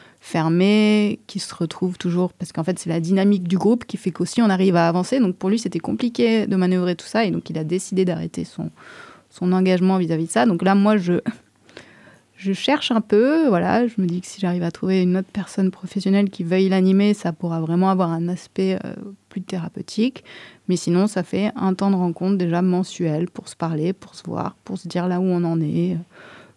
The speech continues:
Je, j'invite les participants, participantes à dire, bah, si, si vous avez lu un livre ou quelque chose qui vous a parlé, venez, c'est le moment que, de l'apporter, qu'on en discute. Euh,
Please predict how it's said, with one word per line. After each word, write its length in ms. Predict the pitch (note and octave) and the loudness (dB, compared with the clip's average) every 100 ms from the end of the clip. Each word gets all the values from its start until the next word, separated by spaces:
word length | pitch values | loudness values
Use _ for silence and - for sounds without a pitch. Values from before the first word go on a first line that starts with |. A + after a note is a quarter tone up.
| E3 | -4
Je, 260 | D#3+ E3 | 0 2
j'invite 460 | E3+ E3+ F#3 F3+ - | 4 4 4 0 -2
les 100 | E3+ | -2
participants, 600 | E3 D#3 - F3+ E3+ E3 | -2 -4 -8 -8 -4 -4
participantes 840 | E3 E3 - - F#3 - E3 F#3 F3+ | -4 -6 -10 -10 -6 -2 0 2 0
à 100 | D#3+ | -2
dire, 160 | D#3+ | 0
bah, 120 | E3+ D3 | -2 -4
si, 480 | - - - - F#3+ | -10 -14 -16 -14 -14
si 300 | - - E3+ | -12 -8 -4
vous 120 | E3 | 0
avez 200 | E3 E3+ | 2 2
lu 180 | F3 F#3+ | 4 4
un 140 | F#3 | 4
livre 320 | F#3 G3+ G3 | 4 2 0
ou 40 | F3+ | -2
quelque 260 | F3 E3 | -4 -4
chose 220 | F3 F#3+ | -4 -6
qui 120 | - F3+ | -4 -6
vous 140 | E3 | -4
a 80 | D#3+ | -4
parlé, 420 | D#3+ E3+ G3+ G#3+ | -2 2 2 2
venez, 320 | E3+ F3 G#3 | 0 2 2
c'est 120 | A3 | 0
le 60 | E3+ | 0
moment 300 | E3+ E3+ F3 | 0 0 -2
que, 140 | - E3+ D#3+ - - - _ | -6 -12 -12 -18 -20 -20 _
de 80 | F3+ | -2
l'apporter, 540 | E3+ D#3+ F#3+ - A3+ A#3 | 0 2 -2 0 2 2
qu'on 180 | F3 E3+ | 2 0
en 120 | E3 | 0
discute. 720 | E3 - - A3 A#3 A3+ - | -2 -4 0 2 4 2 -2
Euh, 180 | E3+ | -2